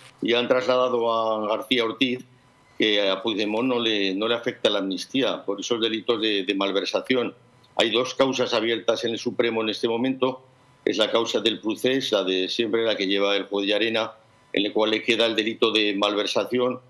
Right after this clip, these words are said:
ah, que no, que no entra dentro de lo que sería amnistiable por el, en fin, por lo, lo que sería, eh, la norma de la, eh, de la Unión Europea. Entonces,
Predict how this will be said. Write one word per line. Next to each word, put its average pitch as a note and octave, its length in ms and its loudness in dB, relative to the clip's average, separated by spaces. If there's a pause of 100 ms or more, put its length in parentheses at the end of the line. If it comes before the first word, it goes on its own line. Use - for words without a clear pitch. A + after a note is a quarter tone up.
(480)
ah, F#2+ 720 2
que G#2+ 80 0
no, G#2 320 -2
que A2 100 0
no G2+ 160 0
entra A#2+ 320 2
dentro A#2 320 0
de A#2+ 80 0
lo A2+ 120 0
que A2 60 0
sería A2 480 0 (320)
amnistiable A#2+ 760 0
por A2+ 240 0
el, F#2+ 520 0
en G2 80 -6
fin, A#2+ 200 -4
por G2+ 160 0
lo, F#2+ 240 -2
lo G2+ 160 -2
que G2 80 -4
sería, G#2 640 0 (480)
eh, G2 240 2
la F#2+ 200 2
norma A2 380 2
de G2+ 100 0
la, F#2+ 300 2 (300)
eh, F#2+ 420 -2
de - 160 -2
la G2 60 0
Unión G2 220 0
Europea. F2 480 -4 (560)
Entonces, C#3 600 0